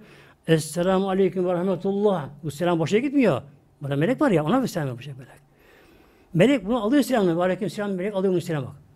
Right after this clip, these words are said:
Bunu duyuyor bu da böyle. Selamı duyuyor ama ağlıyor. "Acaba niye onu göremiyorum?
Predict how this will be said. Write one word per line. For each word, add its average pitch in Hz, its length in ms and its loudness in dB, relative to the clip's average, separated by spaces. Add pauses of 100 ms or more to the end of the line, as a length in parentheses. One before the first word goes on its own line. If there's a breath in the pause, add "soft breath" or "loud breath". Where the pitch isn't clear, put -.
(100)
Bunu 175 180 -2
duyuyor 240 260 6
bu 170 80 -4
da 135 120 -4
böyle. 120 200 -16 (1040)
Selamı 156 320 -6
duyuyor 233 380 2 (840 soft breath)
ama 226 460 -4 (760)
ağlıyor. 214 540 2 (540 loud breath)
"Acaba 202 240 0
niye 190 260 2
onu 214 220 2
göremiyorum? 170 680 2